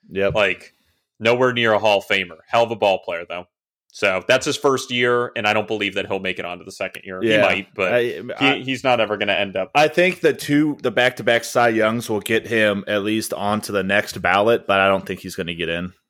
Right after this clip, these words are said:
Speaker 2: Yeah, I think he's gone after a few years.
Speaker 1: Up next
Speaker 2: So.
Speaker 1: is Justin Morneau. Uh,
Speaker 2: His first year.
Speaker 1: Yep, first baseman from, uh,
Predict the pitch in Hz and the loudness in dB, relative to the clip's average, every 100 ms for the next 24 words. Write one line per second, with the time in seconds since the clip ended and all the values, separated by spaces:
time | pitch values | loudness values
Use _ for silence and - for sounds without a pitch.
0 | _ _ _ _ _ _ 127 101 101 113 | _ _ _ _ _ _ 2 4 4 2
1 | 113 101 - 90 90 87 101 90 101 92 | -2 -2 0 0 0 -2 -2 -4 -6 -12
2 | 90 90 92 - _ _ _ _ _ _ | -10 -10 -10 -14 _ _ _ _ _ _
3 | _ _ _ _ 107 120 - 123 127 - | _ _ _ _ 0 0 0 0 2 0
4 | - 113 113 107 101 - 117 113 120 113 | -4 -2 2 2 -2 0 0 0 -2 0
5 | 113 113 110 123 98 - - _ 98 101 | 2 2 4 4 2 -4 -20 _ 0 2
6 | 95 95 95 85 - 120 - 120 110 - | 2 2 0 -4 -6 -6 -2 2 2 2
7 | 107 101 107 101 113 - - - 120 131 | 0 0 0 2 2 2 -8 -2 0 0
8 | 120 117 123 123 120 120 120 - 113 104 | 0 0 0 -2 -2 -2 -10 -4 0 0
9 | 104 98 - 101 95 92 90 87 | 0 -2 -4 0 0 0 -2 -4